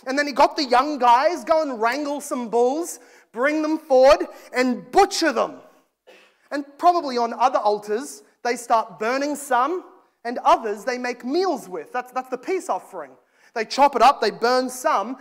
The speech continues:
and then the worshipper and the priest get to have a morsel to eat together, to, to symbolize our covenant meal with God. <coughs> But then Moses,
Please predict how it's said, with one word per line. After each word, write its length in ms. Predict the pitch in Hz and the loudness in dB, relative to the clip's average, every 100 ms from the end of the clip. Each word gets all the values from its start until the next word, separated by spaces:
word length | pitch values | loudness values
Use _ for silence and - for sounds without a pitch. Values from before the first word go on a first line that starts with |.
| - 240 | -12 -8
and 100 | 254 | -4
then 80 | |
the 80 | 254 | -4
worshipper 760 | 208 220 320 - 269 202 196 - - 214 | -2 2 0 0 -8 -2 -2 -2 -8 -10
and 100 | 226 | -10
the 60 | |
priest 460 | 226 359 320 277 - | -8 -6 -6 -8 -8
get 140 | 262 | -6
to 80 | 262 | -4
have 160 | 254 254 | -4 -4
a 40 | |
morsel 420 | 226 214 220 269 233 | -4 -4 -4 -10 -12
to 200 | 254 320 | -10 -10
eat 140 | 320 | -10
together, 400 | 330 233 202 147 - _ - | -8 -6 -6 -8 -16 _ -10
to, 140 | 285 | -10
to 140 | 320 | -8
symbolize 520 | - 320 269 254 247 240 | -8 -8 -2 -2 -2 0
our 220 | 226 - - _ - | 0 -2 -12 _ -8
covenant 360 | 277 254 240 | -6 -6 -8
meal 380 | 226 247 247 190 | -10 -10 -6 -6
with 200 | 170 - | -8 -10
God. 320 | 202 190 143 - | -6 -4 -4 -10
<coughs> 40 | _ _ _ _ _ _ - - - 294 - - _ _ _ | _ _ _ _ _ _ -6 -4 -4 -6 -8 -20 _ _ _
But 100 | 214 | -8
then 180 | 240 269 | -4 -2
Moses, 640 | 240 190 165 143 175 - | 0 -2 -4 -12 -16 -18